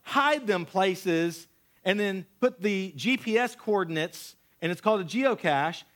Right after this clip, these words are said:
and then another person comes along, and, and you find the, the coordinates, and there's some clues, and, and you go and get kinda close, and then you have to search because they're hidden and, and try to find it. And, and when you find it, like, you sign your name in it and put it back. It's not really that exciting.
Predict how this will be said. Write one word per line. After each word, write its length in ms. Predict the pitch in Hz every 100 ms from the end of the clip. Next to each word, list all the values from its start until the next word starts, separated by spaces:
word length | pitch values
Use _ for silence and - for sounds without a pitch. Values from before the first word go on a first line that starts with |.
| -
and 140 | 196
then 100 | 220
another 340 | 208 208 262 277
person 360 | 240 220 202
comes 260 | 202 208 170
along, 460 | 180 165 - 180 - _ -
and, 160 | 175 196
and 120 | 196
you 80 | 196
find 320 | 240 233 208
the, 100 | 185
the 120 | 170
coordinates, 600 | - 233 254 208 185 185
and 100 | 180
there's 140 | 180 175
some 120 | 160
clues, 560 | - 220 220 220 214
and, 100 | 160 - -
and 100 | 185
you 100 | 196
go 300 | 175 240 240
and 120 | 208
get 200 | 196 220 - _ _ _ _ -
kinda 180 | 214 262
close, 280 | - 214 208
and 60 |
then 60 | 208
you 80 | 208
have 80 | 208
to 60 |
search 340 | - 202 202 190
because 220 | 165 175
they're 100 | 170
hidden 300 | 160 196 175
and, 100 | 151 _
and 100 | -
try 120 | 175 190
to 60 |
find 400 | - 220 214 196
it. 200 | 139 143 _ _ _ _ _ _ _ -
And, 120 | 156 -
and 80 | 165
when 80 |
you 80 | 170
find 340 | 143 185 196 180
it, 100 | 165
like, 220 | 151 156
you 80 | 143
sign 240 | - 160
your 80 | 156
name 240 | 147 143
in 60 | 139
it 60 |
and 100 | 131
put 100 | 135
it 100 | 139
back. 240 | 127 127 131
It's 120 | 120 _ 117
not 180 | 185 139
really 220 | 190 135
that 180 | 127 117
exciting. 520 | 113 143 139 104